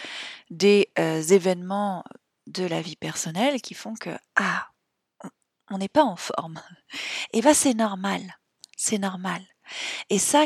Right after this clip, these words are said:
quel que soit ton niveau de succès dans ton business, bah, tu restes humaine. Tu restes humaine et tu as, comme moi, comme nous toutes, bah, parfois des bas. Et que, bah, on a, euh, euh, des bagages,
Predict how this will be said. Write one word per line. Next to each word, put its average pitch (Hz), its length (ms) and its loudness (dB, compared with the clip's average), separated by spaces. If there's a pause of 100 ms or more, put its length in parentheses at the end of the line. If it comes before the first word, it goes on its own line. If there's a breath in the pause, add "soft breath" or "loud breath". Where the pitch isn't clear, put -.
(120)
quel 294 200 2
que - 160 -6
soit 269 320 0
ton 214 180 -6
niveau 202 320 -4
de 233 60 -6
succès - 460 -2
dans 180 160 -8
ton - 220 -6
business, 196 720 -4 (1160)
bah, 170 80 -4
tu - 160 -6
restes 262 340 -2
humaine. 180 400 -8 (960 soft breath)
Tu - 140 -4
restes 247 300 4
humaine 190 340 0 (140)
et 294 120 4
tu - 280 -2
as, 170 400 2
comme 254 260 8
moi, 190 340 -2
comme 285 200 2
nous 220 120 -6
toutes, - 400 -12
bah, 175 220 0
parfois 220 380 -4
des 190 160 0
bas. 139 260 -2 (920 loud breath)
Et 196 100 -2
que, 254 260 2
bah, 208 460 4
on 190 160 -8
a, 196 500 6
euh, 165 40 -4 (580 loud breath)
euh, 170 180 -6
des 196 140 2
bagages, 180 720 2